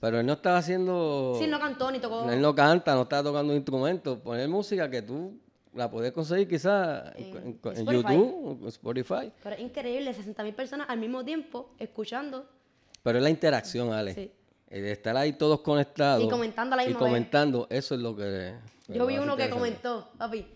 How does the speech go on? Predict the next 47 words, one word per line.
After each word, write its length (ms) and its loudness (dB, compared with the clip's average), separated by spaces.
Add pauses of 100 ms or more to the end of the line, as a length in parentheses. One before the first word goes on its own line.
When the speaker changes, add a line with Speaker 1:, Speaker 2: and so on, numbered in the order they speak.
(280)
Speaker 2:
yo 100 -4
vi 100 -4
uno 100 -2
que 100 -4
comentó 340 -4
que 120 -6
sa-, 100 -16
le 140 -10
sacó, 800 -10
eh, 160 -12
screenshot, 440 -8
una 200 -14
captura 320 -10
de 80 -8
pantalla, 500 -10
y 140 -14
se 120 -14
fue 160 -10
viral. 320 -4 (680)
Eh, 280 -6
puso 220 -8
todos 240 -4
los 120 -2
emojis 420 -2
de 140 -2
comida. 480 -2
Speaker 1:
Ajá. 340 -2 (160)
Speaker 2:
Y 120 -2
dijo, 220 -2
"Mi 160 -4
gente, 640 -4
le, 560 -6
les 140 -8
pagué 280 -2
un 80 -6
sample". 480 -8 (420)
<laughs> 500 -6
"Les 160 -4
invito 320 -6
un 100 -8
sample", 440 -8
y 40 -4
puso 220 -8
ahí 120 -4
todos 160 -6
los 120 -6
emojis. 420 -8